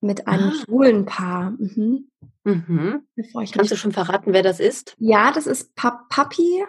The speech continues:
Speaker 1: Kevin und
Speaker 2: Mhm.
Speaker 1: René. Ich glaub, die sind
Speaker 2: Mhm.
Speaker 1: relativ bekannt so, genau.
Speaker 2: Ja.
Speaker 1: Bin ich mal gespannt,
Speaker 2: Schön.
Speaker 1: noch die Perspektive zu sehen, weil,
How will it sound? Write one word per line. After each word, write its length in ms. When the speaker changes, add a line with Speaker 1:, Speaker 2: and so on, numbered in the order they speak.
Speaker 1:
Kevin 300
und 160
Speaker 2:
Mhm. 60
Speaker 1:
René. 240
Ich 100
glaub, 180
die 80
sind 160
Speaker 2:
Mhm. 80
Speaker 1:
relativ 420
bekannt 440
so, 260
genau. 420
Speaker 2:
Ja. 220
Speaker 1:
Bin 100
ich 80
mal 140
gespannt, 380
Speaker 2:
Schön. 100
Speaker 1:
noch 160
die 280
Perspektive 640
zu 140
sehen, 400
weil, 400